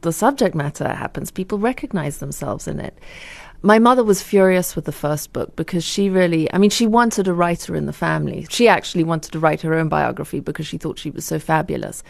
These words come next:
but she was too lazy to do it. So when she was pregnant with my older sister, she read Vanessa, the entire works of Shakespeare in the womb, in the hope that Vanessa would just come out and be a sort of literary genius. And the upshot is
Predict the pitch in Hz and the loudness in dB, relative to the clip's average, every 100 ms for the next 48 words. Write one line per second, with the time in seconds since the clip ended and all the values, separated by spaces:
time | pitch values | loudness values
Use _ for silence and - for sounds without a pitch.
0 | - - - 170 196 185 - 214 190 170 | -20 -16 -4 0 2 0 0 2 4 4
1 | 160 - - 170 - - 165 170 175 - | 0 -6 -2 0 -2 -2 -2 -2 -4 -4
2 | 175 165 - 185 170 156 151 147 151 151 | -4 -4 -2 -2 -2 -4 -6 -4 -2 -2
3 | 151 156 170 - - - - - - - | -6 -10 -10 -10 -10 -12 -14 -20 -20 -20
4 | - - - - 196 185 170 175 175 170 | -20 -20 -12 0 4 4 4 2 0 0
5 | 165 165 165 165 180 180 170 165 160 - | 0 2 2 0 -2 0 0 0 -2 -6
6 | 156 - 170 160 - 156 147 147 156 165 | -10 -4 -4 -4 -6 -2 -2 -2 0 2
7 | 147 123 151 151 160 - 156 160 156 147 | 2 -2 -4 0 -2 -2 -6 -4 -6 -6
8 | 156 131 151 127 160 160 151 - 156 147 | -4 -4 -2 -2 2 4 4 2 -2 -2
9 | 156 170 156 160 170 160 151 147 170 170 | -4 -6 -2 -2 -2 -2 -4 -2 -2 -2
10 | 139 147 175 185 208 - 175 165 160 156 | -2 -4 2 4 4 2 -4 0 -2 -2